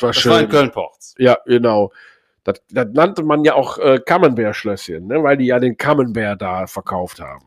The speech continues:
Speaker 2: Ja, aber der war immer abgelaufen, glaub ich.
Speaker 1: Der war immer abgelaufen, das war auch nicht schön, aber der war schön frittiert.
Speaker 2: Die hatten aber immer nur den Camembert auf der Karte.
Speaker 1: Die hatten nur den Camembert auf der Karte, die hatten kein Essen, das war eigentlich ein Tanzlokal.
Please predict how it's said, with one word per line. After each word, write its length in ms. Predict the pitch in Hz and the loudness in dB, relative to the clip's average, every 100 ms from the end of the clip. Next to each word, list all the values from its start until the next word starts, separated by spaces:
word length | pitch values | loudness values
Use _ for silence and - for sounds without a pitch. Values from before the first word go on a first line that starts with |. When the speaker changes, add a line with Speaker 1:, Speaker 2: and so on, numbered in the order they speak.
| _ | _
Speaker 2:
Ja, 160 | 117 117 | -4 -2
aber 160 | 135 139 | -2 -2
der 100 | 131 | -2
war 140 | 143 165 | -4 -4
immer 180 | 165 | -6
abgelaufen, 540 | 135 - 95 78 76 - 78 | -6 -6 -10 -10 -14 -18 _
glaub 160 | 76 | -20
ich. 60 | 73 | -10
Speaker 1:
Der 160 | 110 | -4
war 160 | 117 - | 0 2
immer 240 | 147 139 | 2 0
abgelaufen, 600 | - 139 165 151 160 160 | -2 -2 0 2 2 2
das 180 | 135 110 | -4 -6
war 120 | 135 | -4
auch 240 | 135 139 - | -2 -2 -4
nicht 200 | 131 127 | -10 -10
schön, 260 | - 151 | -4 -2
aber 120 | 143 127 | 0 0
der 120 | 120 | 0
war 100 | 123 | -2
schön 340 | - 156 175 | 0 4 4
frittiert. 720 | 175 143 - 127 110 78 _ _ _ _ _ _ 104 | 4 -6 -6 -6 -6 -6 _ _ _ _ _ _ -16
Speaker 2:
Die 100 | 87 | -12
hatten 340 | 110 - 123 | -10 -10 -10
aber 300 | 90 107 107 | -8 -6 -6
immer 240 | 139 147 | -4 -4
nur 180 | 139 135 | -2 -2
den 120 | 147 | -4
Camembert 420 | 160 117 82 73 73 69 | -6 -10 -10 _ -20 -20
auf 80 | _ | _
der 80 | 85 | _
Karte. 420 | 78 76 - 76 | -18 -18 -18 _
Speaker 1:
Die 40 | 120 | -2
hatten 300 | 135 156 143 | -2 -2 0
nur 240 | 165 226 | 6 6
den 200 | 202 190 | 6 0
Camembert 480 | 185 190 214 202 214 | 0 0 0 2 0
auf 140 | 220 - | 0 -4
der 100 | 202 | -6
Karte, 320 | - - 196 | -4 -6 -2
die 80 | 165 | -2
hatten 240 | 151 160 | -2 -6
kein 300 | - 165 214 | -2 2 2
Essen, 360 | 196 185 - 202 | 2 -4 -2 -4
das 160 | 185 | 0
war 140 | 151 156 | 2 6
eigentlich 200 | 160 156 | 4 2
ein 140 | 147 - | -6 0
Tanzlokal. 840 | 147 156 170 170 175 170 247 | 0 2 0 0 -2 -4 -8